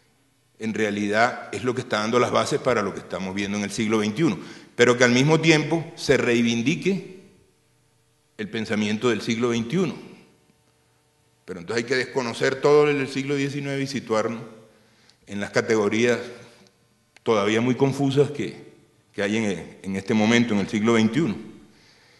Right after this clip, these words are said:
Entonces, eh, creo que ameritaría una, una discusión más a fondo el problema de, que se planteó ahí, porque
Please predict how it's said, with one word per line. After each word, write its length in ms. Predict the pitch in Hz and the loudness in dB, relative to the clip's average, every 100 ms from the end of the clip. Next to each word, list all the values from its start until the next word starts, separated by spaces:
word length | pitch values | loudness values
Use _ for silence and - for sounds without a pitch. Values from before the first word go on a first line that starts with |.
| _ _ _ _ _ _ _ _ _ _ _ - | _ _ _ _ _ _ _ _ _ _ _ -14
Entonces, 340 | 101 131 170 - - - - _ _ _ _ _ _ _ _ | -4 0 0 -2 -10 -16 -20 _ _ _ _ _ _ _ _
eh, 360 | 156 131 127 113 110 - - - - - | 2 2 2 -2 -10 -12 -14 -16 -18 -8
creo 380 | - 135 147 147 | 6 10 10 8
que 400 | 151 107 - - - - - | 4 0 -2 -12 -18 -20 -4
ameritaría 720 | 113 113 117 113 107 107 127 | 2 2 2 0 0 2 0
una, 280 | 120 120 90 - - - _ _ _ _ _ - | 0 -4 -6 -12 -20 -20 _ _ _ _ _ -8
una 200 | 123 131 | -6 -2
discusión 460 | 139 135 117 127 131 | -4 -2 0 2 4
más 120 | 135 | 4
a 80 | 123 | 4
fondo 240 | 131 135 | 2 4
el 80 | 131 | 4
problema 580 | 120 110 113 120 123 120 | 6 4 4 2 4 2
de, 280 | 98 82 - - - - _ _ _ - | 0 -2 -10 -18 -20 -20 _ _ _ -10
que 120 | 95 | -2
se 100 | 107 | -2
planteó 420 | 104 98 95 117 | 0 0 4 6
ahí, 160 | 113 117 | 6 4
porque 720 | 120 98 - 95 85 - | 0 0 -2 -6 -6 -14